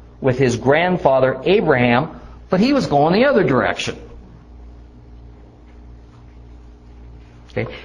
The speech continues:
There Jacob has a dream,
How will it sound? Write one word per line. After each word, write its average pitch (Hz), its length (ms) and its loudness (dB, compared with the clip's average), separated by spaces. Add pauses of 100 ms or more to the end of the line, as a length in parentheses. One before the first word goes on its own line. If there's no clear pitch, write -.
(440)
There 147 520 -2
Jacob 214 380 2
has 185 280 0
a 185 60 0
dream, 131 580 -2